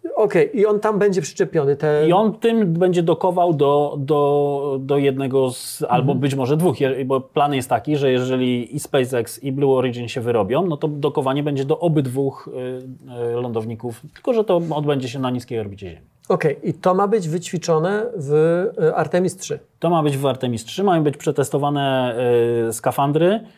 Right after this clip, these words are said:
Speaker 2: które, no, też liczą, że będą już gotowe. To się wszystko niestety przedłuża, jak, jak większość rzeczy w programie Artemis. E, no i też będą jeszcze różnego typu operacje takie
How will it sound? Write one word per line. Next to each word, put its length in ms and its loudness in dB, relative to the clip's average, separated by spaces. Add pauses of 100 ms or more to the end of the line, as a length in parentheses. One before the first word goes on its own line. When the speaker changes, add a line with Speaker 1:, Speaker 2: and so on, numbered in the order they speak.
(200)
Speaker 2:
które, 420 2
no, 120 -2
też 360 -2
liczą, 380 0
że 120 2
będą 360 2
już 140 -4
gotowe. 540 -2
To 80 -4
się 120 -14
wszystko 240 -12
niestety 500 -6
przedłuża, 500 -6
jak, 240 -8 (120)
jak 160 -8 (180)
większość 380 -4
rzeczy 220 -4
w 60 -14
programie 400 -4
Artemis. 500 -4 (560)
E, 300 2
no 160 -2
i 80 0
też 200 2
będą 260 2
jeszcze 400 2 (320)
różnego 440 4
typu 280 -2
operacje 600 0
takie 420 0